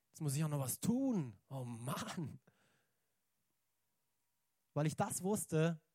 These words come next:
wusste ich, hey, ich lebe kein Leben voller Ehrfurcht vor Gott. Zweiter Punkt,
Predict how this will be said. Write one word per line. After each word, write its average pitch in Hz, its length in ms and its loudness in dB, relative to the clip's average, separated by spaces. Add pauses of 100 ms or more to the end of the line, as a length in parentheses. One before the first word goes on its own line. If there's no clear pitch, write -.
(120)
wusste 165 340 4
ich, 165 220 0
hey, 151 120 2
ich 147 120 -4
lebe 151 180 -2
kein 143 180 -2
Leben 147 220 -2
voller 135 220 -2
Ehrfurcht 135 340 -2
vor 127 140 -2
Gott. 127 280 -2 (680)
Zweiter 180 320 2
Punkt, 127 420 -4